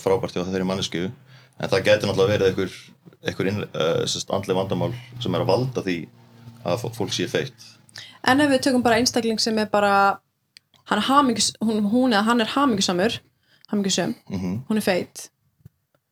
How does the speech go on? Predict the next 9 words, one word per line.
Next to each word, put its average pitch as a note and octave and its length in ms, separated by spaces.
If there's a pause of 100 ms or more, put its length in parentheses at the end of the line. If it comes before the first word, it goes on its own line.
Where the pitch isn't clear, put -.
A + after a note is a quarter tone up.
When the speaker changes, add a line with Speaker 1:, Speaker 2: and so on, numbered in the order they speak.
(360)
Speaker 2:
Af - 320
hverju A#3+ 560 (880)
þarf B3 420
hún A3 320 (280)
að G#3+ 420
grenna A#3 400
sig, - 180 (120)
þú G3 180
veist? - 260